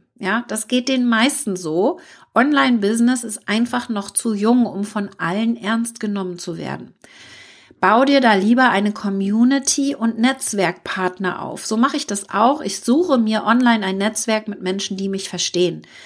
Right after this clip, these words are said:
Denn hier im Dorf, in Mecklenburg-Vorpommern, habe ich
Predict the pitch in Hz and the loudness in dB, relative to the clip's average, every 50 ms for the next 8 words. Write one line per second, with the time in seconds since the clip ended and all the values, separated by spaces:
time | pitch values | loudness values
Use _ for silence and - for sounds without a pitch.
0 | - - - 190 185 170 - 240 240 262 277 - - 185 180 196 180 175 170 170 | -20 -10 -8 -6 -6 0 4 4 4 4 4 2 -2 -4 -2 0 0 0 2 0
1 | 196 262 - - - - _ _ _ - 214 262 320 294 233 - - 185 175 175 | 0 -2 -2 -6 -12 -16 _ _ _ -2 0 2 4 2 2 2 0 -2 -4 -6
2 | 175 - - 175 165 165 - 180 165 165 170 185 220 285 359 - - - - - | -8 -6 -6 -6 -6 -6 -8 -12 -10 -6 -4 -4 -4 -4 -6 -10 -16 -20 -20 -20
3 | - _ _ _ _ _ - - 202 190 190 208 226 233 247 254 262 - - 208 | -20 _ _ _ _ _ -14 -6 0 2 4 4 4 4 2 2 0 0 0 0
4 | 208 226 233 - - - - _ | 0 0 0 -4 -4 -6 -10 _